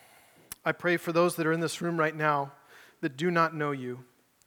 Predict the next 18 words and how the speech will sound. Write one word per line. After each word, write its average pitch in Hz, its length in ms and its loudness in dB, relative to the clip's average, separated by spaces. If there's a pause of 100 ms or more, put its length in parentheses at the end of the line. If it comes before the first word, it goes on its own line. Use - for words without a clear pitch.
(1300)
And 147 100 -8
God, 147 200 4
I 143 40 2
pray 156 240 0
that 139 200 -4
you 151 80 -4
would 139 120 -6
rescue 143 380 -2
them. 123 320 -8 (2500)
I 160 40 -6
pray 160 260 2
that 147 200 -4
you 165 80 -2
would 147 140 -4
prompt 156 340 0
in 147 80 -8
their 143 140 0
heart 156 420 2